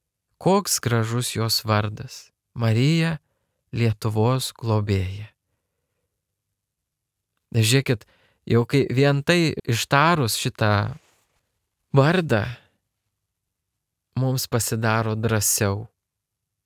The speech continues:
Jeigu Marija yra Lietuvos globėja,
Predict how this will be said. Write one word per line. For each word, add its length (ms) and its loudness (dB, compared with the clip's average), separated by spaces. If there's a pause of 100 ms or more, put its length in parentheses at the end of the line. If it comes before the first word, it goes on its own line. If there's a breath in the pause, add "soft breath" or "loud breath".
(340)
Jeigu 320 2
Marija 480 2
yra 200 2
Lietuvos 560 -2
globėja, 760 -2